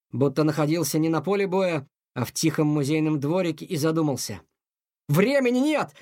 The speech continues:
Что ты расселся?» закричал Тихон. «Туда! За мной!» вдруг воскликнул Котовский и побежал по коридору. «Там запасники! Сто раз проверяли!» Тихон бежал за другом. «Откуда ты знаешь, что голландец там? Откуда ты вообще знаешь про запасники?»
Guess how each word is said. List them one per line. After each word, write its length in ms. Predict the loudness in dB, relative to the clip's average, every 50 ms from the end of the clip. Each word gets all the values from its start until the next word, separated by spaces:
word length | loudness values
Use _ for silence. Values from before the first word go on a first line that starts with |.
| -20 _ -10
Что 260 | -6 -2 0 0 0
ты 80 | 2 0
расселся?» 760 | 0 0 -2 -2 -2 -2 -2 -2 -2 -2 -2 -4 -4 -6 _ _ _ -8
закричал 460 | -4 -2 0 0 0 0 0 -2 -2
Тихон. 480 | -2 -4 -4 -4 -4 -6 -8 -8 -16 _ _ _ _ _ _ _ _ _ _
«Туда! 420 | 2 2 4 4 2 0 0 -4 -6 _ -4
За 180 | -2 0 0
мной!» 400 | 2 2 0 0 0 -2 -4 -8 _ _ _ _ _ _
вдруг 280 | -4 0 0 0 2 2
воскликнул 440 | 0 -2 0 0 -2 0 0 0 0
Котовский 600 | 0 0 0 0 -2 -2 -2 -2 -2 -2 -4 -8 _ _ _ -4
и 100 | -2 0
побежал 400 | 0 2 0 2 0 0 -2 -2
по 80 | -2
коридору. 480 | 0 0 0 2 2 0 -2 -2 -6 -12 _ _ _ _ _ _
«Там 220 | 2 2 4 4 4
запасники! 720 | 2 2 2 2 0 0 0 -2 -2 -2 -2 -2 -2 -4 _ _
Сто 220 | -8 -2 0 0 2
раз 200 | 2 0 0 0
проверяли!» 580 | 0 0 0 2 0 0 0 -2 -4 -6 -8 _ _ _ _ _ -4
Тихон 320 | 0 0 2 2 2 2
бежал 300 | 2 2 0 0 0 0
за 120 | 0 0 0
другом. 380 | 0 0 -2 -2 -2 -4 -8 -12 _ _ _ _ _ _ _ _ _ _ _ -6
«Откуда 400 | -6 -4 0 2 2 2 2 2
ты 120 | 2 0
знаешь, 300 | 0 2 0 0 0 -2
что 180 | -2 -2 -2 0
голландец 520 | 0 0 0 0 0 -2 -2 -4 -6 -4
там? 380 | -2 -2 -2 -2 -2 -4 -8 -12 _ _ _ _ _ _ _
Откуда 360 | -4 -2 0 2 2 0 2
ты 100 | 0 0
вообще 400 | 0 -2 -2 -2 -2 -2 -2 0
знаешь 380 | -2 0 0 0 0 -2 -2 -2
про 100 | -2 -2
запасники?» 720 | -2 -2 -2 -2 -4 -4 -4 -4 -4 -6 -6 -6 -8 -8